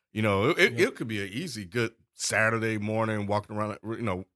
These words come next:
Speaker 1: cleaning around the house or something like
Speaker 2: Yep.
Speaker 1: that.
Speaker 2: Yep.
Speaker 1: It can't, that, that, you know, back in the day, they would put on, like, old school classic soul, and you could still do that. But,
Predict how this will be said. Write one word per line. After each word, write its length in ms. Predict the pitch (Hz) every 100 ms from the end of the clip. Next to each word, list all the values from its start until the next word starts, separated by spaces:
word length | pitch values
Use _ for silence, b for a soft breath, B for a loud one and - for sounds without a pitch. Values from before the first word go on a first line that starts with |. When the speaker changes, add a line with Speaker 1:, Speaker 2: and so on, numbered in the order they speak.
| _
Speaker 1:
cleaning 300 | - 113 110
around 220 | 110 110
the 40 | 110
house 260 | 117 110 113
or 40 |
something 240 | 120 113
like 80 | 117
Speaker 2:
Yep. 100 | 127
Speaker 1:
that. 220 | 131 131 - _
Speaker 2:
Yep. 240 | 135 135 117
Speaker 1:
It 120 | 117
can't, 220 | 135 120
that, 280 | 127 120 101
that, 280 | 117 113 - _ _ -
you 100 | 127
know, 100 | 107
back 220 | 98 117
in 60 | 101
the 80 | 98
day, 180 | 120
they 100 | 101
would 120 | 95 90
put 140 | 101
on, 120 | 95
like, 220 | 92 90 87
old 220 | 101 95
school 240 | - 95
classic 520 | 85 107 95 80 82 - -
soul, 440 | - 117 107 92
and 80 | 90
you 60 | 95
could 140 | 101
still 200 | - 87
do 120 | 95 104
that. 200 | 87 85
But, 240 | 98